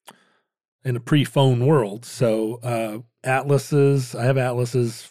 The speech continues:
from every year, I think, from the mid eighties on.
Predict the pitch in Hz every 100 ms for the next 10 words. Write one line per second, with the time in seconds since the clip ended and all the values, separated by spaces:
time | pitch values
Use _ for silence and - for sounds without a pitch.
0 | _ _ 127 117 113 117 123 117 120 113
1 | 123 113 120 120 - 110 - 120 117 -
2 | 117 113 107 110 120 _ _ 120 120 117
3 | 113 113 113 110 107 117